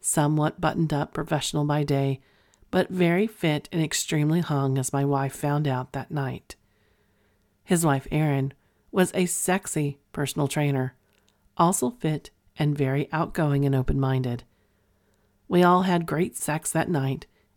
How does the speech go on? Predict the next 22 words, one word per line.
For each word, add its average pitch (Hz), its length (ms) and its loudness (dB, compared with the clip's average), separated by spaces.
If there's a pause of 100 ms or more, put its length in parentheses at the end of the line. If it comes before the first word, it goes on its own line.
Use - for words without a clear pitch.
and 160 140 4
agreed 131 320 0
to 139 80 -4
meet 135 180 2
again. 135 440 0 (720)
The 190 100 4
next 233 300 2
morning, 156 500 4
I 160 180 -2
asked 151 340 -2
my 170 160 2
wife 143 360 -2
how 151 160 -2
her 147 180 -2
time 147 400 0
with 143 260 -4
Will 151 240 2
was. 131 400 -2 (640)
She - 180 -6
smiled 143 540 0
and 143 140 -2
said, 139 380 -2